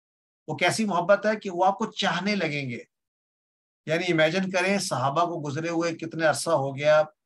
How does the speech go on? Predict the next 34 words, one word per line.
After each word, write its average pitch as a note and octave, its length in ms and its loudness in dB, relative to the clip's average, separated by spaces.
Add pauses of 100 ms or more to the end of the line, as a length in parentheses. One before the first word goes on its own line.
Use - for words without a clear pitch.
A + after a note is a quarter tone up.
(260)
लेकिन D3+ 200 -12
अभी D#3+ 260 -4
भी F#3 220 -4
चाहत D#3+ 360 0
उनके D#3+ 260 -4
साथ D3 260 0
मरकूज C3+ 420 -6
हुई। A#2+ 200 -6 (640)
लेकिन D#3+ 400 -2 (500)
सूरह G3+ 280 0
मरियम G3+ 360 2
का G3+ 120 2
ये F3+ 360 0
जो F3 320 -4
इजाज C#3 420 0
है E3+ 160 -2
कि F3 160 -8
जो C#3+ 160 -6
बात D#3 320 0
की F3 100 -4
जाती D#3+ 360 2
है E3 120 0
वो D#3 160 -6
फौरी D3 300 -4
नजर C#3+ 300 -2
नहीं D#3 180 -2
आती, D3 300 0
जिस C3+ 180 -12
तरह C#3+ 120 0
पहले C#3 420 -4
भी D#3+ 100 0
बात C#3 300 2
हुई C#3+ 180 -8
थी। D3 260 -10